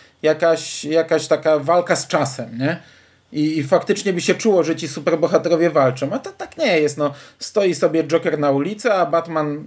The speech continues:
e, dzisiaj nie idę po niego, idę sobie naprawić mój Batmobil, nie? <laughs> I kupić pas, e, kupić mój Batpass i Batsygnał, nie?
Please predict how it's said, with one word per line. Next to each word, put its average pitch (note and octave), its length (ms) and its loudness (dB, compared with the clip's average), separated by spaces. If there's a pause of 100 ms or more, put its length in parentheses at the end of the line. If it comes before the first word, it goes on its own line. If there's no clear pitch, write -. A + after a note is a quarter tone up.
(120)
e, F#3+ 280 2
dzisiaj D3 300 0
nie D3 100 -2
idę C#3+ 200 2
po C#3 140 -4
niego, D3+ 260 0
idę C#3+ 240 0
sobie C#3 240 0
naprawić C3 460 0
mój C3+ 120 -2
Batmobil, B2 560 -4
nie? D#3 160 -4 (560)
<laughs> A3+ 640 -2
I - 60 0
kupić D#3 340 -2
pas, - 380 -2
e, C#3+ 40 -2 (800)
kupić D3+ 280 -2
mój D3 180 2
Batpass E3+ 520 2
i D#3 100 -4
Batsygnał, A#2 680 -2
nie? D3 140 -2